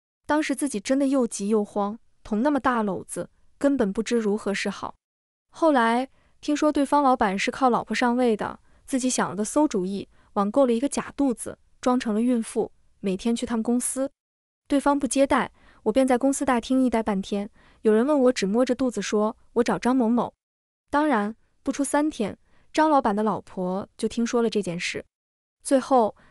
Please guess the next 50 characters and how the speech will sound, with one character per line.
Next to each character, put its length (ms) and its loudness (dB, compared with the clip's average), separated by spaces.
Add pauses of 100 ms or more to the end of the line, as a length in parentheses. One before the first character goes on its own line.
他 160 0
顶 180 0
着 100 2
一 120 2
脸 180 2
的 80 -6
伤， 360 0 (260)
投 220 0
降 200 0
认 160 2
输， 380 -2 (240)
给 100 0
我 140 4
付 160 -2
了 80 2
尾 160 0
款。 280 -8 (580)
我 160 2
乘 200 0
人 160 2
之 160 -2
危， 320 2 (280)
还 140 -2
要 140 4
了 80 6
五 140 2
个 140 2
点 180 0
的 100 -4
违 140 -2
约 160 0
金。 300 -4 (580)
对 160 2
此， 320 -6 (380)
周 160 2
继 120 0
白 240 0
只 180 -4
评 220 -4
价 180 0
了 80 0
一 140 -4
句 380 -6 (220)
：“哟， 260 2 (300)
苏 200 -4
秘 160 0
书 140 -4
开 180 -4
窍 280 0
了。” 160 -4